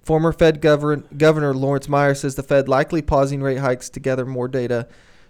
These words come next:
trying to balance goal of bringing inflation down to two percent while not crash landing the economy. April C P I report shows inflation at four point nine, which is down. Next C P I report due sometime next week. So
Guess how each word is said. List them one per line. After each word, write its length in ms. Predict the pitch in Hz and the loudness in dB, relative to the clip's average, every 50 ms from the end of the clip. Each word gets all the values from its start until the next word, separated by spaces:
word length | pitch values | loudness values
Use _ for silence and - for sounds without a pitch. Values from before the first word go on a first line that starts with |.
| _ | _
trying 220 | - - 151 147 143 | -2 0 2 2 2
to 40 | 139 | 2
balance 300 | 135 143 139 139 131 - | 2 2 2 2 0 -2
goal 180 | - 143 135 | 0 0 0
of 100 | 135 127 | 0 -2
bringing 240 | 139 139 135 135 127 | -4 -4 -6 -6 -6
inflation 440 | 127 120 - 143 143 147 143 - 143 | -8 -6 -2 0 0 0 -2 -4 -6
down 180 | 135 135 127 123 | -4 -4 -4 -6
to 80 | 117 113 | -8 -8
two 220 | - - 208 202 | -6 -6 -6 -4
percent 420 | - 190 180 - 185 185 175 - | -4 -4 -4 -2 0 0 0 0
while 160 | - 147 135 131 | -2 -2 -2 -2
not 260 | 135 135 135 - - | 0 -2 -2 -4 -4
crash 360 | - - 156 147 151 147 - | -4 0 0 0 0 0 -2
landing 320 | - 147 139 139 135 139 135 | -4 -6 -4 -4 -6 -6 -6
the 120 | 131 123 | -6 -8
economy. 560 | 120 113 - 143 131 131 135 131 131 127 131 - - _ _ _ _ - - | -8 -8 -6 -4 -4 -4 -4 -4 -6 -8 -10 -12 -18 _ _ _ _ -8 -2
April 320 | - 160 165 - 180 170 | 0 0 2 2 0 -2
C 180 | - - 160 156 | -2 -2 -4 -2
P 160 | - 160 151 | 0 0 2
I 100 | 143 139 | 2 2
report 420 | 143 143 143 139 - 147 131 135 | 2 0 -2 -4 -4 -4 -4 -2
shows 180 | - 143 127 127 | -2 -4 -4 -4
inflation 420 | 135 120 - 135 127 123 - 139 | -6 -8 -4 -4 -4 -4 -4 -8
at 140 | 98 82 - | -12 -12 -8
four 180 | - 147 156 165 | -4 -2 -2 -2
point 280 | 160 - 170 147 123 | -2 -4 -6 -6 -4
nine, 260 | 143 131 127 123 135 | -4 -4 -4 -4 -6
which 180 | 135 139 131 - | -6 -6 -6 -6
is 140 | 135 131 131 | -8 -8 -6
down. 300 | 139 139 135 131 131 135 | -4 -4 -2 -2 -2 -2
Next 260 | 139 147 139 - - | -4 -4 -4 -6 -8
C 140 | - 147 151 | -8 -8 -8
P 200 | 147 - 151 135 | -8 -6 -6 -4
I 100 | 127 127 | -4 -4
report 540 | 123 120 120 - - - 127 123 120 98 - _ _ _ _ _ _ _ _ - | -4 -6 -8 -10 -10 -8 -6 -6 -6 -8 -12 _ _ _ _ _ _ _ _ -6
due 140 | - 139 131 | -4 -4 -4
sometime 640 | - - 151 139 139 139 147 139 127 120 123 123 | -2 -2 -4 -4 -4 -4 -6 -6 -6 -6 -8 -8
next 380 | 123 123 117 - - - - - | -10 -10 -10 -10 -12 -18 -18 -14
week. 280 | 135 127 131 123 - - | -12 -10 -10 -10 -12 -8
So 360 | - - 160 147 135 139 | -2 0 2 2 2 0